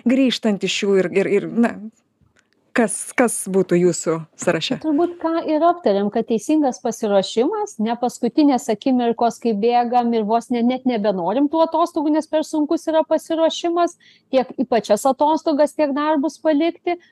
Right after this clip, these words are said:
Speaker 2: pačias atostogas planuoti pagal savo poreikius ir bent jau dalį, va, tą trisdešimt procentų, keturiasdešimt procentų, jeigu galima, pagal savo norus susidėlioti.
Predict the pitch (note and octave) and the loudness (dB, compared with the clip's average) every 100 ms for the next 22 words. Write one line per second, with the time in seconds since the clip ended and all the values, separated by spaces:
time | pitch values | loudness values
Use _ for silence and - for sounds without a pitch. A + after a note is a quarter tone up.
0 | _ A3+ - C#4 - A3+ - F3 - A3+ | _ -6 -2 -2 -2 -2 0 0 2 2
1 | B3+ C4+ C#4+ C#4 C#4 D#4 D#4 D4 - D4 | 2 0 0 0 2 0 0 -2 0 0
2 | C#4 C#4 - D4+ D4 C4 D4+ D#4 D4+ D4+ | 2 0 0 0 0 -2 -2 0 -2 -4
3 | C4+ - A#3 A3 D4 C#4+ C#4 B3 B3+ C#4 | -4 -2 0 2 2 2 0 -2 -2 0
4 | C#4 A#3+ A#3 A#3+ B3 B3 B3 C#4 - C4+ | 0 2 0 -2 -2 -4 0 0 0 -2
5 | B3 B3 C#4 C#4+ C4 B3+ B3 B3+ B3 C4 | 0 0 0 0 0 -2 -2 -2 0 0
6 | A#3+ B3 - A#3+ A#3+ B3+ B3+ B3 B3+ A#3 | 2 0 -2 0 2 2 0 2 2 2
7 | A#3 B3 C4 B3+ B3+ _ _ - B3+ B3+ | -2 -2 -2 -4 -6 _ _ 0 2 2
8 | A#3+ - B3+ C4+ C4 C#4 C#4+ C#4+ C#4+ - | 2 0 0 0 0 0 0 -2 -6 -6
9 | C4 B3 B3+ C#4 D4 C#4+ E4+ | -4 0 2 2 0 -4 -6